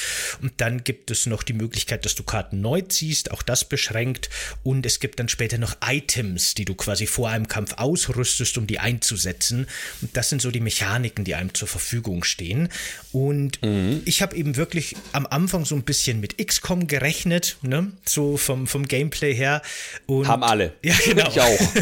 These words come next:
Speaker 1: <laughs> Und da liefert ja Midnight Suns schon was ganz anderes, wo ich im ersten Moment erstmal so ein bisschen reinkommen musste, weil ich echt nicht so ganz verstanden hab, wie das funktioniert.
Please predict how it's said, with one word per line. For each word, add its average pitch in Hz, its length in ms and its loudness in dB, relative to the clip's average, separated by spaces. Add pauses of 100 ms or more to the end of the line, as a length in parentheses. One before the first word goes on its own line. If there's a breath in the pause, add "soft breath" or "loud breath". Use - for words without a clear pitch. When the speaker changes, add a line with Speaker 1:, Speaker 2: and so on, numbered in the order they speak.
(220)
Speaker 1:
<laughs> - 420 -2
Und 170 180 0
da 151 140 2
liefert 196 340 -2
ja 156 80 0
Midnight 160 320 0
Suns 156 240 2
schon 190 180 0
was 190 180 0
ganz 175 200 0
anderes, 151 500 0
wo 139 60 0
ich 135 120 0
im 135 120 -6
ersten 208 340 0
Moment 175 340 0 (260)
erstmal 220 360 0
so 185 80 0
ein 180 160 -4
bisschen 208 400 0
reinkommen 156 600 0
musste, 131 520 2
weil 131 120 0
ich - 200 -4
echt 185 240 -2
nicht 180 180 2
so 151 160 0
ganz 190 300 0
verstanden 147 560 -2
hab, 131 140 -4
wie - 60 -2
das 127 140 2
funktioniert. 123 680 -2